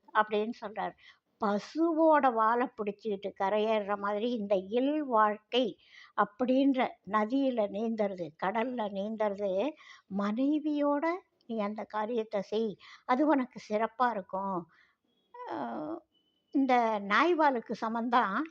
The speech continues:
இதர பெண்களோட சேர்ந்து நீ வாழும் வாழ்க்கை அப்படின்னு சொல்லக்கூடியது இல்லறத்தாருக்கு ஒரு நல்ல பாடமாக நான் நினைச்சேன். அதனால அது சொல்லணும்னு தோணுச்சு.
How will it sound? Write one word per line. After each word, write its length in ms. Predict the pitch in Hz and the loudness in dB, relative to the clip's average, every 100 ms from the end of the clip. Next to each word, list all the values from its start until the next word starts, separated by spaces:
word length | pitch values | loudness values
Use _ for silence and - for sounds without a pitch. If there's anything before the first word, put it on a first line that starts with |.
| - | -6
இதர 380 | 190 226 294 294 | -2 2 2 0
பெண்களோட 580 | 247 208 202 208 214 214 | -4 -4 -4 0 0 -2
சேர்ந்து 640 | 208 214 220 220 240 381 - - _ | -2 -4 -4 -2 0 -2 -6 -20 _
நீ 140 | - 202 | -6 -2
வாழும் 420 | 190 196 202 233 | 0 0 -2 -2
வாழ்க்கை 640 | 202 196 175 208 196 175 _ - | 0 -2 -2 -4 -4 -6 _ -2
அப்படின்னு 380 | 233 240 233 269 | 0 2 2 0
சொல்லக்கூடியது 720 | 254 220 220 208 202 202 254 233 | -2 -4 -4 -4 -2 -4 -6 -4
இல்லறத்தாருக்கு 1080 | 285 320 370 320 269 214 208 190 196 208 320 - - _ | -2 2 2 2 0 -2 -2 -4 -2 0 0 -6 -20 _
ஒரு 260 | 226 214 190 | 0 0 0
நல்ல 640 | 202 220 269 294 262 - _ _ _ _ _ _ _ _ _ _ | -2 0 0 0 0 -2 _ _ _ _ _ _ _ _ _ _
பாடமாக 840 | 277 254 247 226 269 180 196 180 - _ _ _ | 4 6 6 0 -2 -4 -2 -4 -6 _ _ _
நான் 240 | - 220 214 | -4 -2 -2
நினைச்சேன். 560 | 226 226 220 202 233 320 _ - | -2 -4 -4 -4 -4 -8 _ -8
அதனால 420 | 190 196 226 262 | -6 -4 0 0
அது 180 | 240 - | -2 -4
சொல்லணும்னு 400 | 220 208 214 233 240 254 | -4 -4 -4 -6 -6 -6
தோணுச்சு. 540 | 214 208 - 233 | -6 -8 -6 -6